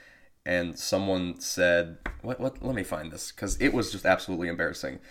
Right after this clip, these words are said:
Someone started a poll under me and said, "Who will have a better football team in twenty twenty-five?" And they put Missouri and Kansas. Missouri had, like, seventy-three percent of the vote.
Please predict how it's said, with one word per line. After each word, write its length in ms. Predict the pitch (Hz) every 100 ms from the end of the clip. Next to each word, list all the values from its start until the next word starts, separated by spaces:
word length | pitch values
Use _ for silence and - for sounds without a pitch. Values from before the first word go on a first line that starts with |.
| - - -
Someone 320 | 135 160 139
started 360 | - 120 117
a 40 | 104
poll 340 | - 113 104
under 200 | 101 95 85
me 80 | 82
and 80 |
said, 160 | - 92
"Who 140 | 95 113
will 140 | 117
have 160 | 104 95
a 60 |
better 240 | 85 92 92
football 400 | - 98 87 85
team 240 | - 90
in 100 | 82
twenty 200 | - 87
twenty-five?" 640 | - 90 82 - 85 80
And 100 | -
they 60 | 90
put 200 | 92 98
Missouri 340 | 92 92 101
and 100 | 95
Kansas. 440 | 92 90 82 85 - - - _
Missouri 480 | 98 98 104 117 104
had, 160 | 101 90
like, 140 | 90
seventy-three 480 | - 110 110 98 104
percent 280 | 95 98 95
of 60 |
the 60 | 87
vote. 380 | 82 87 82